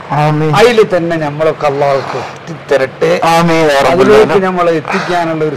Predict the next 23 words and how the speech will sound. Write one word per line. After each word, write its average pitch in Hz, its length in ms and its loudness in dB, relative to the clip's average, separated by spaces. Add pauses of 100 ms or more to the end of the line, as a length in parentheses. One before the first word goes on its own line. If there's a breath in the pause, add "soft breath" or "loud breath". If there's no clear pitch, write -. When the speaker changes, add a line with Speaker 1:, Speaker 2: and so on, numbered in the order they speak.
Speaker 2:
സേവനായി, 165 540 0
ഖിദ്മത്തായി 156 680 -2
ഇതിനൊക്കെ 143 440 -8
അള്ളാഹു 143 440 0
കബൂൽ 143 180 -6
ചെയ്യട്ടെ. 151 400 -4
Speaker 1:
ആമീൻ, 165 440 2
യാ 151 140 2
റബ്ബൽ 151 280 0
Speaker 2:
അത് - 240 2
Speaker 1:
ആലമീൻ. 269 320 4
Speaker 2:
തന്നെ 240 400 2
ഓറെ 220 140 2
പറ്റി 202 300 0
പറഞ്ഞാലും 175 640 0
അതൊരു 247 400 4
ഇബാദത്ത്, 190 720 2
അത് 190 260 4
പറയാനൊരു 190 500 2
ലذ-, 165 420 -2
ലذ്ദത്ത് 185 580 0
പറ്റാത്ത 175 260 0
ഗുണം. 135 300 -8